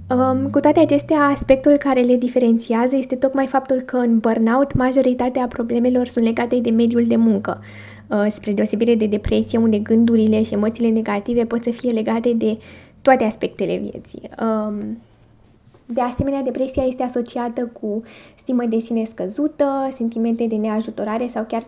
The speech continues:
tendințe suicidale, uh, care, desigur, nu se aplică în cadrul sindromului burnout. Uh, deci, cred că putem folosi aceste criterii ca să diferențiem cumva cele două, uh, condiții. Um,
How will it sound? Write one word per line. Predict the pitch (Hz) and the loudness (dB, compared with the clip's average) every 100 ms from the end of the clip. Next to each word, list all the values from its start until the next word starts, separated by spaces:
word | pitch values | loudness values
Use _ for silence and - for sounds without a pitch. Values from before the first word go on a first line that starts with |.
| - | -8
tendințe | 214 214 233 226 233 | -4 -2 -2 -4 -6
suicidale, | 214 202 - 202 185 170 | -6 -6 -6 -6 -4 -4
uh, | 233 277 - - - 247 240 254 | -4 -6 -12 -20 -12 -6 -6 -4
care, | 240 226 | -4 -4
desigur, | 240 254 247 240 | -6 -6 -4 -2
nu | 254 | -2
se | 247 | -4
aplică | 220 226 226 202 | -4 -4 -4 -4
în | 208 | -6
cadrul | 214 208 208 214 | -6 -4 -4 -6
sindromului | 208 220 202 196 196 | -6 -4 -2 -2 -2
burnout. | 196 190 - - - - - - - _ _ _ | -2 -6 -8 -10 -12 -16 -20 -20 -20 _ _ _
Uh, | 247 233 | -2 0
deci, | 226 233 | 0 -4
cred | 247 247 | -6 -4
că | 233 | -6
putem | 254 240 | -6 -8
folosi | 233 226 233 - 214 | -6 -6 -6 -8 -8
aceste | 220 226 226 | -6 -8 -10
criterii | 208 208 214 214 | -10 -8 -6 -6
ca | 208 226 | -6 -8
să | - - | -8 -8
diferențiem | 220 226 220 214 226 220 208 | -10 -8 -4 -4 -4 -6 -6
cumva | 233 214 214 | -6 -6 -6
cele | 220 233 226 | -8 -8 -8
două, | 214 220 226 226 247 _ _ _ _ _ _ _ _ _ _ - | -6 -4 -4 -6 -10 _ _ _ _ _ _ _ _ _ _ -20
uh, | 277 226 220 | -10 -8 -8
condiții. | 226 220 220 214 311 381 _ _ _ _ _ - | -6 -6 -8 -10 -10 -10 _ _ _ _ _ -6
Um, | 269 269 262 262 262 262 254 254 | -4 -4 -4 -6 -8 -8 -6 -6